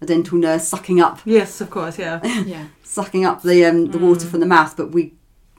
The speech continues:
Speaker 1: obviously can't do that with the pets.
Speaker 3: Mm. So it's got, if, if it gets too far,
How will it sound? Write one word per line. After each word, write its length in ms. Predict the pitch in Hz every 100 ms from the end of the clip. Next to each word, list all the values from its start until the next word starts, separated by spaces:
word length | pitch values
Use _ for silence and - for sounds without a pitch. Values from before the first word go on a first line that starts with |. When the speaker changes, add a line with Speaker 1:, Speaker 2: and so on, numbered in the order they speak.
| - -
Speaker 1:
obviously 260 | 233 311
can't 240 | 330 277 277
do 120 | 311
that 180 | 254 -
with 100 | -
the 80 |
pets. 380 | 226 254 - -
Speaker 3:
Mm. 280 | 208 190 175
So 180 | - 226
it's 180 | 214 208
got, 140 | -
if, 200 | 220 208 -
if 200 | 208 202
it 60 |
gets 320 | 196 220 196
too 160 | - 185
far, 460 | 175 196 170 165